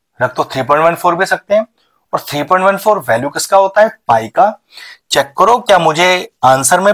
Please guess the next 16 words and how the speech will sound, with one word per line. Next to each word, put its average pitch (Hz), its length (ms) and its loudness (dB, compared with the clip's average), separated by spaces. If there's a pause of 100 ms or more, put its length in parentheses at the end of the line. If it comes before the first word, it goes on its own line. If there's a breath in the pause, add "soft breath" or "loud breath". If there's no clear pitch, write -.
पाई 127 280 2
जैसा 143 280 2
कोई 185 200 -2
term 185 220 -2
चाहिए? 202 360 -4 (460)
बिल्कुल 117 340 -6
चाहिए। 190 360 -2 (460 soft breath)
तो 127 60 -6
क्या 139 160 0
सोचो 139 320 -2
मैं 185 120 2
ऐसे 156 220 0
लिख 131 140 -8
सकता - 280 -4
हूं 254 80 0
इसे, 311 180 -6